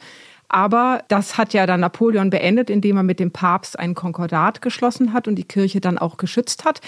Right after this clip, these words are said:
Aber andererseits hat er natürlich auch Errungenschaften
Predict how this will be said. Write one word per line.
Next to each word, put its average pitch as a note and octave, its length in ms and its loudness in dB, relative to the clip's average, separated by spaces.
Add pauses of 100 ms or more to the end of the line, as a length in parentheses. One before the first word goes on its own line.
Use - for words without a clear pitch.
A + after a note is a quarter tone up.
(260)
Aber - 280 0
andererseits A#3 640 2
hat A3 140 0
er G#3+ 60 2
natürlich G#3 480 0
auch G3 240 0
Errungenschaften A#3 1080 0